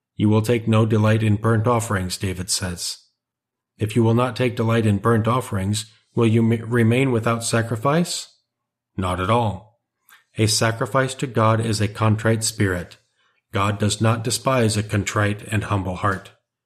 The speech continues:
You now have the offerings you are to make. No need to examine the herd, no need to outfit ships and travel to the most remote provinces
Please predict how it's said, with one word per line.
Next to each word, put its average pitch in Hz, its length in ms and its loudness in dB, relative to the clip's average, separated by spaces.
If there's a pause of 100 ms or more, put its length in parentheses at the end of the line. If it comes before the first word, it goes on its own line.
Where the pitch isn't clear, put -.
(440)
You 101 160 2
now 104 300 0
have 107 260 -2
the 120 120 2
offerings 104 580 -2
you 95 100 -2
are 95 120 -4
to - 140 -6
make. 90 400 -6 (720)
No 113 140 4
need 139 200 2
to 139 120 2
examine 113 460 0
the 127 100 0
herd, 120 460 -2 (260)
no 104 220 2
need 117 240 4
to 90 100 -2
outfit 113 420 -2
ships 113 440 -2
and 117 120 0
travel 104 340 0
to 117 140 0
the 104 80 -2 (120)
most 113 200 0
remote 123 360 0
provinces 110 640 0